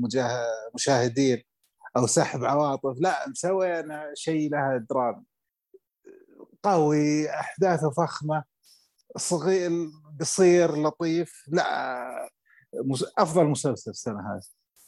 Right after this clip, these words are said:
قوي جدًا. Must see، يعني جدًا ممتاز. في جمب سكيرز بس برضو متقنة جدًا، يعني في، شوف هو ما هو مرعب بس في رعب، بس الرعب اللي فيه فعلًا يعني يقشعر لك بدنك.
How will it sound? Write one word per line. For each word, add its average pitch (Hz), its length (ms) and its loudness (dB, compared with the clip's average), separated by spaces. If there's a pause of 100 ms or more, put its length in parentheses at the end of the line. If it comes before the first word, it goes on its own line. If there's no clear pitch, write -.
(720)
قوي 147 320 8
جدًا. 107 380 -4 (960)
Must 160 520 0
see، 165 40 2
يعني 113 800 0 (340)
جدًا 143 340 4
ممتاز. 113 500 0 (920)
في 233 260 8
جمب 175 340 4
سكيرز 170 520 2
بس 147 240 -6
برضو 156 300 2
متقنة 151 480 -4
جدًا، 135 360 -4
يعني 139 300 -4 (280)
في، 202 360 6
شوف 240 200 0
هو 208 220 -2
ما 208 180 -4
هو 208 80 -4
مرعب 214 420 -4
بس 185 240 -8
في 190 100 6
رعب، 208 360 4
بس 170 220 -4
الرعب 165 320 -2
اللي 165 140 -4
فيه 180 240 2
فعلًا 131 460 0
يعني 120 440 -2
يقشعر 131 320 2
لك 120 180 0
بدنك. 104 340 -4